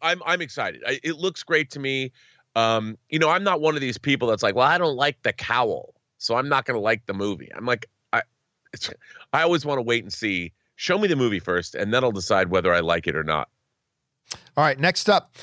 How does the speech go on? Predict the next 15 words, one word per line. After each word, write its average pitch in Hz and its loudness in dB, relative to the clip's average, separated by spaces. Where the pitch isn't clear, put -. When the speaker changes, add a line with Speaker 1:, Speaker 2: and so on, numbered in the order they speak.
Speaker 2:
we 151 6
got, 170 4
uh, 165 6
Ryan 190 6
G's 165 -2
also 180 4
writes, 120 0
"Hey, 277 4
John, 196 4
when 220 6
you, 285 8
my," 226 4
try 143 2
this 127 2
again. 120 0